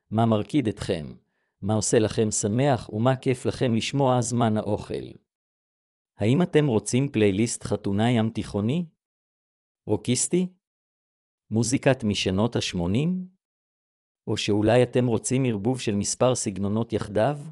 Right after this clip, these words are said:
האם אתם רוצים שהדי ג'יי שלך ינגן מגוון ז'אנרים מוזיקליים שיתאימו לטעמים שונים בשבילכם, היא בשביל האורחים שלכם?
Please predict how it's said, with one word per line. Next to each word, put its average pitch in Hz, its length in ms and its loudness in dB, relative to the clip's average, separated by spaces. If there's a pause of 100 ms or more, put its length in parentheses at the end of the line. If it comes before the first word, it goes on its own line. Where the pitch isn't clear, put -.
(1000)
האם 131 240 2
אתם 151 240 4
רוצים 127 440 2
שהדי 104 360 0
ג'יי 110 220 2
שלך 104 400 -2
ינגן 117 520 0
מגוון 117 400 0
ז'אנרים 113 420 0
מוזיקליים 110 720 0
שיתאימו 113 500 -2
לטעמים 110 480 0
שונים 113 400 0
בשבילכם, 113 600 -4 (120)
היא 123 140 -2
בשביל 123 340 -2
האורחים 110 420 2
שלכם? 98 540 -4